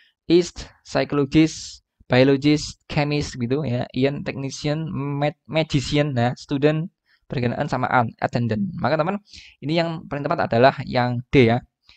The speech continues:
Nah, untuk guide ini juga sebagai orang ya, orang tapi tidak, tidak di kota ini. Maka yang teman bisa fokus gitu ya, yang kota ini adalah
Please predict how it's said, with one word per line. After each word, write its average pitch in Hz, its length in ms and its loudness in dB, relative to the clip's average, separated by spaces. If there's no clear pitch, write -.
Nah, 113 240 4
untuk 127 180 -2
guide 185 240 6
ini 208 80 -4
juga 117 460 0
sebagai 113 640 0
orang 127 320 2
ya, 113 160 0
orang 139 320 -2
tapi 147 220 -4
tidak, 135 260 -6
tidak 113 600 -4
di - 160 -6
kota 117 240 -2
ini. 120 240 -2
Maka 123 400 0
yang 120 460 -4
teman 135 320 -2
bisa - 240 -6
fokus 131 400 -4
gitu 127 160 -2
ya, 120 80 4
yang 120 160 -2
kota 117 240 2
ini 131 160 -4
adalah 113 400 0